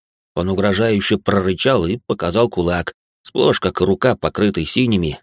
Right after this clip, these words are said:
расплывающимися от старости татуировками. «Сейчас опять огребешь от меня! Вы бы так лучше в интернате себя грозно вели!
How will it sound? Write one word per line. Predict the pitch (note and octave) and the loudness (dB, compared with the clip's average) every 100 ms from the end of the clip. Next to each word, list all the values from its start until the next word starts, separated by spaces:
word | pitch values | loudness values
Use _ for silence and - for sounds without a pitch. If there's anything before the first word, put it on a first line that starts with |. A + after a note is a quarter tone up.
| _ | _
расплывающимися | E2+ - G#2 A#2+ G#2 E2+ - F2 E2 | -6 -2 -2 0 0 0 -2 -2 -2
от | E2+ | -2
старости | - G2+ F2+ - E2+ | 0 0 0 0 -2
татуировками. | E2+ - F2+ E2 C#2 - C#2 B1 _ _ _ _ | 0 0 2 2 -2 -6 -10 -10 _ _ _ _
«Сейчас | - G#2 C3 - C#3+ D3+ | 0 2 4 4 4 6
опять | D3+ - G3 F#3 | 2 4 2 4
огребешь | F3 F3 D3+ E3+ D3+ | 4 4 4 4 4
от | C3 | 2
меня! | C3+ C3 G2 - _ _ _ _ _ _ _ | 4 4 2 0 _ _ _ _ _ _ _
Вы | G2 E3 | 2 4
бы | E3+ | 4
так | - D#3+ | 4 2
лучше | D3 E3 - | 2 0 2
в | D#3 | 2
интернате | D#3 D#3+ D#3 F3 D3 | 4 2 4 4 4
себя | B2+ C3 A#2+ | 0 2 2
грозно | F#2 A#2+ A#2 A2+ | 4 4 4 2
вели! | A#2+ C#3+ A#2+ E2 | 2 4 4 2